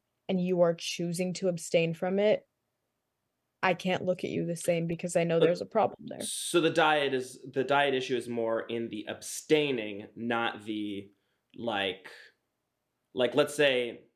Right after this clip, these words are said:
Speaker 2: you know, uh, maybe there's legitimacy to it. I am not a health professional in any way, but the, um, the keto diet, people do it so they can get freaking jacked.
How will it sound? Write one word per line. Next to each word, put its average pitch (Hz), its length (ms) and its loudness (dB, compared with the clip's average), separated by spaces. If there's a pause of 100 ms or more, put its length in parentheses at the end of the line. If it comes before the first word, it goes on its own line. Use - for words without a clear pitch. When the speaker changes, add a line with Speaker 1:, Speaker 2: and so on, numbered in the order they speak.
(480)
Speaker 2:
you 123 140 -2
know, 95 360 -4 (460)
uh, - 60 -12 (500)
maybe 135 400 4
there's 120 260 2
legitimacy 117 520 -4
to 117 180 -6
it. 110 60 -2
I 120 120 2
am 120 120 0
not 143 240 4
a 123 80 0
health 113 260 -6
professional 107 540 -6
in 107 100 -6
any 101 180 -6
way, 76 260 -6 (340)
but 123 220 4
the, 117 340 2
um, 92 440 -8 (140)
the - 80 -10
keto 104 580 -4
diet, 58 360 -8 (200)
people 175 240 2
do 165 180 6
it 147 60 2
so 151 140 0
they 131 120 2
can 131 100 -2
get 120 280 0
freaking 110 720 -2 (200)
jacked. - 840 -6